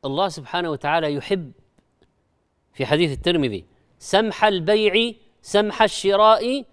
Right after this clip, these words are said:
سمح القضاء. يعني إذا بعت قال لك: "نزل لي"،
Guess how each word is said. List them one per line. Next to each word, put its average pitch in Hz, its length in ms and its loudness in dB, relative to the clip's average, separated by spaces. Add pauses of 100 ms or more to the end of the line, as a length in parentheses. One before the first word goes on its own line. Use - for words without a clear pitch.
سمح 202 340 0
القضاء. 135 640 2 (1500)
يعني 170 240 6
إذا 175 160 6
بعت 247 520 0 (960)
قال 233 220 8
لك: 220 260 -2
"نزل 202 600 -2
لي"، 240 400 -4